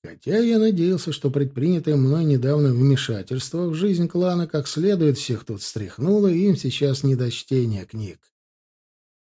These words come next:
Названия всех пятнадцати книг, что мне были нужны, я выучил наизусть, так что принялся обследовать полку за полкой. Больше всего радовало, что книги на полках стояли в один ряд,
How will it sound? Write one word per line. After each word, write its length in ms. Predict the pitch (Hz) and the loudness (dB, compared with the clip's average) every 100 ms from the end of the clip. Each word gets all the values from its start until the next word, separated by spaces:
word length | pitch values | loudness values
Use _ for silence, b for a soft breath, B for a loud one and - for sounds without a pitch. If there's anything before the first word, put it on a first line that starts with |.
| _ _ _ | _ _ _
Названия 720 | - 160 156 196 240 226 190 | -4 0 2 2 2 4 2
всех 380 | 147 - 151 - | 0 -2 -2 -2
пятнадцати 560 | - 123 135 107 - 98 | -8 -4 -4 -4 -10 -12
книг, 320 | - 180 208 | -2 -2 -2
что 200 | - 117 | -6 0
мне 180 | 135 127 | 2 2
были 180 | 123 117 | 0 0
нужны, 420 | 117 123 113 101 | -2 -2 -6 -6
я 200 | 101 185 | -6 -2
выучил 360 | 196 190 175 | 0 -2 -2
наизусть, 800 | 175 185 180 151 90 76 - - _ _ _ | -2 2 2 0 -4 -8 -14 -18 _ _ _
так 180 | - 135 | -2 -2
что 220 | - 117 | -2 -6
принялся 520 | 113 117 113 101 - 98 | -6 -4 -6 -6 -8 -8
обследовать 600 | - 135 185 180 175 - | -8 -4 -2 -2 -4 -4
полку 320 | 127 123 117 | -4 -2 -6
за 160 | 110 | -8
полкой. 560 | 107 107 98 - - - _ _ _ | -8 -10 -12 -16 -20 -20 _ _ _
Больше 440 | - 80 127 139 120 | -18 -4 -2 -2 -6
всего 320 | - 123 120 | -6 -4 -2
радовало, 460 | 131 120 101 85 80 | -2 -4 -6 -12 -14
что 180 | - | -18
книги 320 | - 117 196 190 | -6 0 2 2
на 160 | 160 | 0
полках 400 | 139 135 - - | 0 0 -2 -12
стояли 400 | - 87 143 185 | -12 -6 -4 -2
в 60 | 175 | -2
один 260 | 175 190 | 2 2
ряд, 360 | 196 196 - - | 2 0 -4 -10